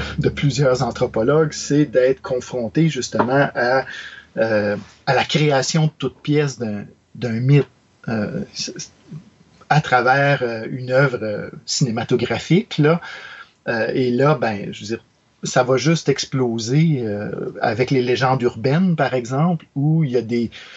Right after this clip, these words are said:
des nouvelles légendes qui émergent, mais, euh, on, on les présente comme si ça avait, euh, toujours existé, là. Euh, si je me trompe pas, Candyman aussi était de, de cet ordre-là, c'est-à-dire que c'est, on,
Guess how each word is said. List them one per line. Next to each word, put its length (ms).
des 80
nouvelles 320
légendes 520
qui 120
émergent, 640
mais, 460
euh, 220
on, 260
on 120
les 120
présente 460
comme 200
si 340
ça 160
avait, 420
euh, 140
toujours 340
existé, 680
là. 140
Euh, 220
si 160
je 80
me 80
trompe 260
pas, 140
Candyman 840
aussi 340
était 240
de, 320
de 140
cet 240
ordre-là, 680
c'est-à-dire 380
que 60
c'est, 320
on, 320